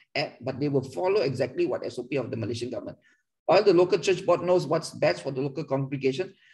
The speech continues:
T E M administrators will urge all to keep safe, take precautionary measures, but not to add or enforce, add, huh, or enforce rulings that the government has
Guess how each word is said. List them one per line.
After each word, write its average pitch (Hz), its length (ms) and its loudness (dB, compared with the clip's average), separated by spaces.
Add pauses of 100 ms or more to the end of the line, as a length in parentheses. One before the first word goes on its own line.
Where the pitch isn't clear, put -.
(240)
T 202 240 -2
E 190 80 6
M 151 80 -4
administrators 180 560 -2
will 156 160 0
urge 175 220 0
all 196 360 2
to 170 80 -4
keep 156 220 -12
safe, 190 340 -2
take 170 220 -8
precautionary 175 640 -4
measures, 156 300 -2
but 127 180 -4
not 160 240 -4
to - 160 -2
add 175 320 -2
or 131 160 -2
enforce, 170 800 -2
add, 147 400 0
huh, 143 240 -8 (140)
or 117 180 -4
enforce 135 320 -6
rulings 143 320 -4
that 113 160 -2
the 123 80 0
government 151 480 0
has - 260 -4